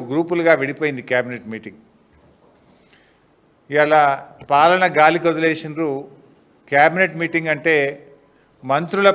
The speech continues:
పంచాయతీలు తెంపుకోవడానికే క్యాబినెట్ మీటింగ్ అయిపోయింది. కమిషన్ల కోసం ఒకరు, కాంట్రాక్ట్ల కోసం ఒకరు, వాటాల కోసం ఒకరు, అక్రమ వసూళ్లలో పంచుకోవడంలో పోరాటం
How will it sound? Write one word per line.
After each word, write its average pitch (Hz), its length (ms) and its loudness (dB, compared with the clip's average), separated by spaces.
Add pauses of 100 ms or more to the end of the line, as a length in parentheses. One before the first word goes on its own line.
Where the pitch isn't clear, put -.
పంచాయతీలు 151 580 -2
తెంపుకోవడానికే 139 680 -4 (100)
క్యాబినెట్ 127 360 -4
మీటింగ్ 120 280 -8
అయిపోయింది. 104 420 -16 (1600)
కమిషన్ల 143 560 -4 (100)
కోసం 135 240 -6 (100)
ఒకరు, 160 240 -2 (800)
కాంట్రాక్ట్ల 147 580 0 (100)
కోసం 139 300 -4 (120)
ఒకరు, 165 240 -2 (1400)
వాటాల 147 460 4 (100)
కోసం 139 260 -6 (100)
ఒకరు, 165 260 -4 (800)
అక్రమ 170 380 0 (120)
వసూళ్లలో 156 560 0 (400)
పంచుకోవడంలో 143 840 0 (560)
పోరాటం 165 460 2